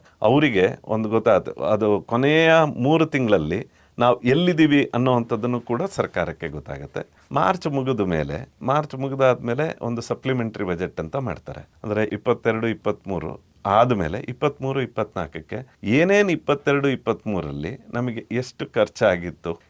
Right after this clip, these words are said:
ಎಷ್ಟು ಏನಾರ ಉಳಿಕೆ ಆಗಿದೆಯಾ, ಅಥವಾ ಅಡಿಷನಲ್ ಏನಾರ ನಾವು ಸಾಲ ಮಾಡ್ಬೇಕಾಯ್ತಾ, ಅದನ್ನು ಕೂಡ ಸಪ್ಲಿಮೆಂಟರಿ ಬಜೆಟ್ ಅಲ್ಲಿ ಅನ್-, ಅನ್ನೋದನ್ನು ಕೂಡ ಮಾಡ್ತೇವೆ.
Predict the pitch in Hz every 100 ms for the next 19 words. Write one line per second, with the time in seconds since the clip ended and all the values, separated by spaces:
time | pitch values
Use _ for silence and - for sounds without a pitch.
0 | - 117 - 135 117 117 120 107 117 120
1 | 110 87 82 85 - - 110 135 - 98
2 | 131 139 143 135 123 117 110 123 113 104
3 | 98 - 104 113 107 98 90 - 82 78
4 | 82 - - 147 170 156 135 131 - 165
5 | - 156 131 117 101 90 82 80 80 85
6 | - 98 107 - 110 107 90 87 85 -
7 | 143 240 196 - 78